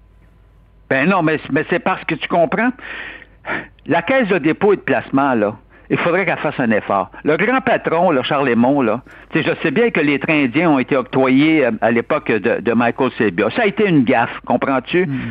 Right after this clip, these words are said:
Speaker 1: Alors, alors, on l'a dénoncé. Et puis, même, même il avait placé Philippe Couillard à l'époque, parce que, euh, c'est, c'était, c'était le gouvernement libéral qui dirigeait à l'époque quand on, il y a eu l'entente, là, avec, pour, euh, le, le, la construction du rem.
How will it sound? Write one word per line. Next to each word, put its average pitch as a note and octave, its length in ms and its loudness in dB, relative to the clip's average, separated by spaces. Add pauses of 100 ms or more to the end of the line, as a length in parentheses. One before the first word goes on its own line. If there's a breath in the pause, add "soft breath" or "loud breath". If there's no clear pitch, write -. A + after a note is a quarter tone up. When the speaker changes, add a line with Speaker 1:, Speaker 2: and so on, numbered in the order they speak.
(120)
Speaker 1:
Alors, C#3+ 380 0
alors, C#3+ 400 0
on D#3 140 -2
l'a G#3 180 2
dénoncé. C#3 680 0 (340 loud breath)
Et B2+ 160 0
puis, - 260 0 (140)
même, A3 260 2 (180)
même G3+ 240 2
il E3+ 80 2
avait D#3 220 2
placé E3 540 2 (100)
Philippe D#3+ 240 0
Couillard D#3 380 2
à C3 80 0
l'époque, D#3 260 -2
parce B2 160 -2
que, C3+ 100 -2
euh, A2 380 2 (100)
c'est, A2 160 0
c'était, G#2+ 540 0
c'était A#2 220 -2
le A2 100 2
gouvernement A2+ 380 0
libéral A#2 480 0
qui A#2 100 -4
dirigeait A2 460 0
à B2+ 80 2
l'époque A#2+ 340 -2
quand G#2+ 220 -2
on, G2+ 200 0 (340 loud breath)
il G2+ 60 2
y G#2 40 4
a - 20 2
eu A#2 80 4
l'entente, B2+ 500 0
là, A2+ 100 2
avec, A2 340 -2
pour, F#2+ 340 0
euh, F2+ 60 2 (220 loud breath)
le, G2 280 2
le, F2+ 300 2
la F2 80 0
construction A2 480 -2
du F#2+ 120 -2
rem. F3 300 -2